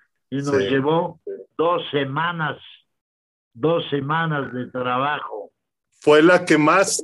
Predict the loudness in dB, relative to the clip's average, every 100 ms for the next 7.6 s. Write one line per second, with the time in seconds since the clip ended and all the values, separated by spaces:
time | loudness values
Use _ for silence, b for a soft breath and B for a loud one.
0 | -6 -6 -6 0 2 4 2 4 2 2
1 | 0 2 2 2 0 -2 -4 -4 -2 -2
2 | -2 -2 -4 -6 -10 -10 -2 0 0 -4
3 | -2 -2 -2 -2 -4 -4 -6 -12 -8 -6
4 | -4 -2 -2 -4 -8 _ _ _ _ _
5 | _ _ _ _ _ -6 -2 0 0 -4
6 | -14 _ _ _ _ _ -2 0 0 0
7 | -2 -2 -2 -6 -8